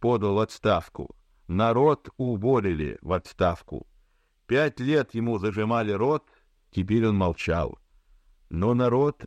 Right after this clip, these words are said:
составлял, так сказать, потенциальный резерв демократической оппозиции.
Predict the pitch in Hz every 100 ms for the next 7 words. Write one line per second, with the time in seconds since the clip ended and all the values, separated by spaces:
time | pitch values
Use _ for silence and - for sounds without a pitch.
0 | - - 113 - 110 101 123 131 117 113
1 | - 104 101 113 - 110 110 98 - 120
2 | 131 117 107 98 85 113 113 92 104 104
3 | 104 95 110 - - 107 110 104 123 117
4 | - 69